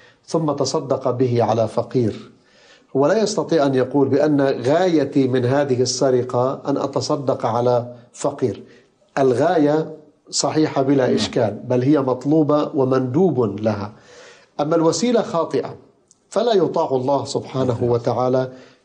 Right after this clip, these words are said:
Speaker 1: من حيث يعصى. وبالتالي الفكرة التي استدل بها بعض هؤلاء المسلمين من أن الغاية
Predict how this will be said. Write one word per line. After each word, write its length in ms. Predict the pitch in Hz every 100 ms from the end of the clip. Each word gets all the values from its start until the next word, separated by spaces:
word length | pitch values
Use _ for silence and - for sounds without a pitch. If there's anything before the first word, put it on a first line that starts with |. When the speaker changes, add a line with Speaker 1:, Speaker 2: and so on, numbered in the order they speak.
| -
Speaker 1:
من 140 | 127
حيث 380 | 107 127 120 -
يعصى. 320 | 117 104 - 117
وبالتالي 800 | 135 147 147 196 202 185 180 175 - - - _ _
الفكرة 1040 | 135 127 117 - 220 220 165 135 135 143 - -
التي 640 | 127 135 147 143 139 143 - 135 117 113 143
استدل 580 | - 156 139 185 160
بها 280 | 143 139 123
بعض 340 | 113 147 135 117
هؤلاء 580 | 117 117 123 120 120
المسلمين 680 | 117 110 110 - 117 120 101
من 160 | 107 117
أن 180 | 131 120
الغاية 800 | 110 107 135 123 113 120 110